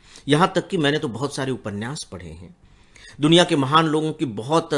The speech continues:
सारी जीवनियाँ पढ़ी हैं, उनमें भी मुझे ऐसा कोई चरित्र नहीं मिला। जिसका जीवन बिल्कुल सपाट तरीके से आगे बढ़ा हो और फिर वह सफल भी हो गया हो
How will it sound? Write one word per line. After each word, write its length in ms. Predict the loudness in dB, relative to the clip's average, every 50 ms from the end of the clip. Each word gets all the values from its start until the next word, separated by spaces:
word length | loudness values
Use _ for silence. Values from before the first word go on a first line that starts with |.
| -2
सारी 320 | -2 -2 -2 0 0 -2 -4
जीवनियाँ 540 | -2 0 2 2 4 4 4 2 2 0
पढ़ी 300 | -2 -4 -8 -8 -6 -8
हैं, 180 | -8 -8 -8 -10 -12 -16 -2 2
उनमें 260 | 4 6 8 8 6 4
भी 100 | 4 2
मुझे 220 | 0 2 2 0
ऐसा 220 | 0 0 -4 -6 -4
कोई 200 | 0 0 0 0
चरित्र 420 | 0 -2 -2 -2 -2 -4 -6 -10 -10
नहीं 160 | -10 -10 -8
मिला। 220 | -10 -10 -12 -14 -16 _ _ _ _ _ _ _ _ _ _ _ _ _ _ -2
जिसका 260 | -2 0 2 2 0
जीवन 320 | 0 0 0 0 0 0
बिल्कुल 240 | 0 -2 -2 -2 -4
सपाट 540 | -4 -4 -6 -4 -4 -4 -2 -4 -4 -6 -10
तरीके 380 | -8 -8 -6 -6 -6 -8 -8 -8
से 160 | -8 -8 -8
आगे 320 | -8 -8 -8 -6 -6 -6
बढ़ा 260 | -6 -6 -6 -6 -8
हो 300 | -8 -6 -6 -8 -8 -10 -14 _ -2
और 200 | -2 -2 -2 -2
फिर 120 | -4 -4 -4
वह 120 | -4 -6
सफल 360 | -6 -8 -8 -6 -4 -4 -4
भी 120 | -2 -2 -2
हो 160 | 0 -2 -2
गया 160 | -2 -2 -2
हो 180 | -2 -4 -6